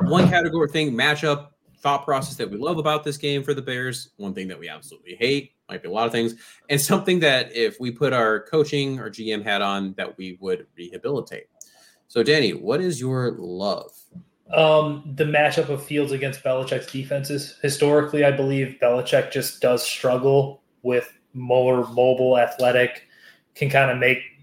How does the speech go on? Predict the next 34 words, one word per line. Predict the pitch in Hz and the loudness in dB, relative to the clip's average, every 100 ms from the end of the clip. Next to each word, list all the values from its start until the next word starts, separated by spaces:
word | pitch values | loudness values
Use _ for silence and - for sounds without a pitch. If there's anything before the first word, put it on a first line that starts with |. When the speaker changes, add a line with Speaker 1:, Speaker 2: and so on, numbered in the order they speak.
| _ | _
Speaker 2:
chicken | - 143 131 | 0 0 -2
salad | - 123 123 123 | 0 4 6 6
out | 117 | 4
of | - | 0
chicken | 127 123 | -6 -6
shit, | 120 135 131 - - - - - | -4 -2 -2 -6 -18 -20 -14 2
uh, | 139 135 - - _ | 4 4 0 -16 _
quarterbacks. | - 143 147 151 151 139 - - _ _ _ _ _ _ - | -2 0 2 4 2 0 -8 -16 _ _ _ _ _ _ -2
Um, | 131 127 127 | 0 0 2
not | 135 139 | 2 2
saying | 147 131 131 | 2 2 2
that | 123 | 0
Justin | 139 - 131 | 0 0 -6
has | - | -4
proven | 147 135 | -2 0
to | 131 | -2
be | 131 | 2
able | 131 123 | 2 2
to | 120 | -4
do | 131 | 0
that | 123 123 - | 2 2 -2
at | 120 - - | -10 -10 -8
any | 143 135 131 135 131 - _ | -4 -2 -2 -2 -4 -12 _
sustainable | - - - 147 139 135 135 151 160 160 | -20 -16 -4 -2 0 0 2 6 6 8
level | 165 165 165 | 6 4 -4
to | 170 | -4
this | 175 - | -4 -2
point, | 180 185 180 - _ _ _ _ _ - | 0 0 -2 -8 _ _ _ _ _ 6
but | 143 127 - - _ _ | 8 6 2 -8 _ _
he | - 165 | -8 -4
should | 135 - 151 147 139 | -2 0 2 2 2
be | 127 120 | -2 0
able | 127 147 151 | 0 -2 -2
to | 160 160 165 | 0 2 0